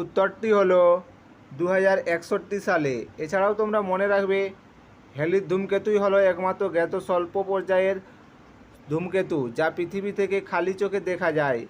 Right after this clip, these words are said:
এবং সেই কারণে এটিই খালি চোখে দৃশ্যমান একমাত্র ধূমকেতু,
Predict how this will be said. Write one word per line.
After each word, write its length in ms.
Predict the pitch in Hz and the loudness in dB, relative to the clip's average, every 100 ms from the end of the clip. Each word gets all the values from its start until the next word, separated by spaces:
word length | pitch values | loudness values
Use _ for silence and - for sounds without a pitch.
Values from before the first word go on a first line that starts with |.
| - - - 160 | -18 -20 -8 -2
এবং 120 | 180 190 | -2 -2
সেই 160 | 196 196 196 | -2 -2 0
কারণে 300 | 190 196 202 180 | 0 0 -2 -4
এটিই 260 | 156 196 208 | -2 0 0
খালি 200 | 202 185 190 | -2 -2 -2
চোখে 180 | 196 190 170 | -2 -4 -8
দৃশ্যমান 500 | 175 - 190 190 190 190 - - 175 | -10 -4 0 0 -2 -6 -18 -4 -4
একমাত্র 320 | 185 190 202 180 | -2 -2 -2 -4
ধূমকেতু, 480 | 175 180 180 175 | -4 -4 -4 -2